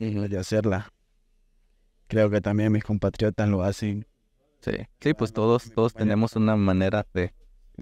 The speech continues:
Speaker 2: Así.
Speaker 1: de concentrarnos ahí, en tratar de, de, de pedirle, ¿verdad?
Speaker 2: Sí,
Speaker 1: Dile.
Speaker 2: siempre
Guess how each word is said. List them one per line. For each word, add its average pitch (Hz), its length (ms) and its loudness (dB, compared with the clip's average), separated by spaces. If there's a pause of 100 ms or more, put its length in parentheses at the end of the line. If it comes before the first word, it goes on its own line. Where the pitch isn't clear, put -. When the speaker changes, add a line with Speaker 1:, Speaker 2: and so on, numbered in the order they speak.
Speaker 2:
Así. 95 320 -6
Speaker 1:
de 92 520 -2
concentrarnos 98 600 0
ahí, 92 280 2
en 92 80 -4
tratar 98 340 0
de, 98 220 2
de, 87 320 0 (380)
de 92 80 -4
pedirle, 107 560 2 (180)
¿verdad? - 240 -14
Speaker 2:
Sí, - 180 -6
Speaker 1:
Dile. 95 300 0
Speaker 2:
siempre 101 480 -2